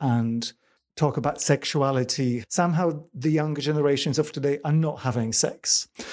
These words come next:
So in a sense, I'm kind of interested in, in the conflict between trying to own gender again, having bypassed, as you, as you proposed in your theoretical framework,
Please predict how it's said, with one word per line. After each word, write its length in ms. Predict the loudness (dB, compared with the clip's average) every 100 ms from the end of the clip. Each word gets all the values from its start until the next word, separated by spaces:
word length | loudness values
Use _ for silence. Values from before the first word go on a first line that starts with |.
| -16 -12
So 320 | 2 4 4 0 _ _ -4
in 120 | 0 0
a 60 |
sense, 320 | 2 0 0
I'm 120 | 0 0
kind 140 | 2
of 80 | 2
interested 540 | 2 2 0 0 2
in, 380 | 4 4 0 -4 _ _ _ -2
in 100 | 0
the 80 | 0
conflict 640 | 0 -2 0 -2 -2 -6
between 600 | -4 -2 2 4 2 -2 -8 _ _ _ -10
trying 320 | 0 2 2
to 520 | 0 -2 2 2 0 -4 _ _
own 280 | 0 2 2
gender 420 | 0 0 2 4
again, 520 | 4 4 0 -2 -6 -4
having 340 | 2 2 2
bypassed, 840 | 0 0 2 2 0 0 -2 -6
as 240 | -2 0 2
you, 300 | 4 4 2
as 120 | -2 0
you 100 | 0
proposed 500 | 0 2 0 0 0
in 120 | 0
your 80 | 0
theoretical 600 | 2 4 4 0 -4 -4
framework, 640 | 0 2 2 -2 -4 -8